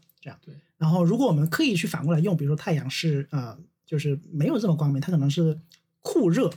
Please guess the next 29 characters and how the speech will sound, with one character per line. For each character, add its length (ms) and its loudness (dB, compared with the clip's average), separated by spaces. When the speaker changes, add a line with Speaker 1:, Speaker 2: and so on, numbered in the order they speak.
Speaker 1:
比 80 -4
如 60 4
说 80 2
在 160 0
《太 160 -2
阳 160 4
与 40 0
北 180 -2
风》 240 0
那 140 2
个， 320 -2
对 80 -10
吧， 60 -6
童 160 -14
话 180 0
里， 80 -2
Speaker 2:
嗯， 80 -16
嗯。 60 -16
Speaker 1:
太 160 -2
阳 180 2
就 80 0
是 140 0
一 80 2
个 100 0
严 260 -2
酷 220 -2
的 80 -8
象 200 -2
征。 220 -2